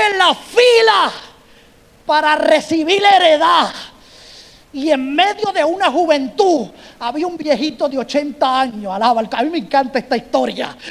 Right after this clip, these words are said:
porque yo me imagino los jóvenes diciendo, "¿Qué hace este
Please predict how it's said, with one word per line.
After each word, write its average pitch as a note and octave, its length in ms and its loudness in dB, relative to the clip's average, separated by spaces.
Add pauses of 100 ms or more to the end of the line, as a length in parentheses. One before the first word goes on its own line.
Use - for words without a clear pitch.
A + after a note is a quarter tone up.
(240)
porque C#4+ 380 -2
yo F4 140 -4
me G#4+ 100 -6
imagino F#4+ 480 -2
los C4+ 160 0
jóvenes F4+ 420 0
diciendo, D4 480 -8
"¿Qué F#4+ 140 -16 (100)
hace A4 200 -10
este B4 260 -8